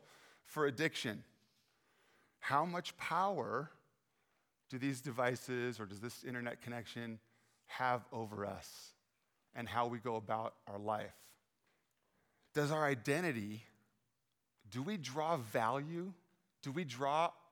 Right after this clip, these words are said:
our, our identity from how many likes we get on a social media post? Do we, do we draw value, instead of drawing our value as being a, a, a created being, of, a, a child of God, do we draw value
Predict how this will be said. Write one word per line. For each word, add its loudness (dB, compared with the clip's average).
our, 2
our 2
identity 0
from -4
how 2
many 0
likes -4
we -6
get -2
on -4
a -2
social -2
media 0
post? -2
Do 0
we, 2
do -8
we 0
draw 4
value, 6
instead 0
of 6
drawing 6
our 10
value 4
as 2
being 0
a, -6
a, -8
a -10
created 0
being, 0
of, -4
a, -4
a -8
child 4
of -6
God, 6
do -6
we -6
draw 4
value 4